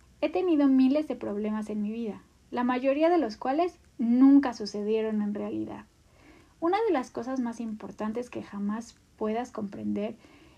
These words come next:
es que tú no eres tu mente. Tú eres mucho más grande y mayor que ella. Esta es una parte de ti, del mismo modo que lo es tu mano. Una pregunta para la reflexión. ¿Y si tuvieses una mano que fuese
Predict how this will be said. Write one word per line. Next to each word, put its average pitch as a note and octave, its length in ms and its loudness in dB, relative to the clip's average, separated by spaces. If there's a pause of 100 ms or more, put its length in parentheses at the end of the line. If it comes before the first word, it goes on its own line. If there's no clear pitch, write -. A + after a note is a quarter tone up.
(140)
es C#4 140 -4
que D#4+ 200 -4 (140)
tú E4 180 4
no E4 220 4
eres B3 260 -2
tu A#3+ 100 -12
mente. G#3 360 -8 (500)
Tú E4 200 4
eres C#4 220 2
mucho G#3+ 280 -6
más B3+ 340 0
grande B3+ 320 -4
y C4+ 60 0
mayor G#3 400 -6
que A3 240 -10
ella. G#3+ 140 -16 (520)
Esta E4+ 200 4
es F#4+ 120 0
una C4 240 4
parte A3+ 260 -6
de G#3 160 -4
ti, A#3 400 -8 (400)
del A3+ 180 -2
mismo B3 380 0
modo C4+ 380 0 (120)
que A3 140 -4
lo G#3 200 0
es B3 200 -2 (220)
tu A3+ 120 -4
mano. - 380 -10 (640)
Una F4+ 260 2
pregunta A3 480 -4
para - 220 -10
la G3 160 -12
reflexión. - 600 -14 (840)
¿Y C#4+ 80 -2
si D#4 160 0
tuvieses G4 500 0
una D4+ 240 4
mano B3 320 -2
que - 140 -8
fuese A3 460 -6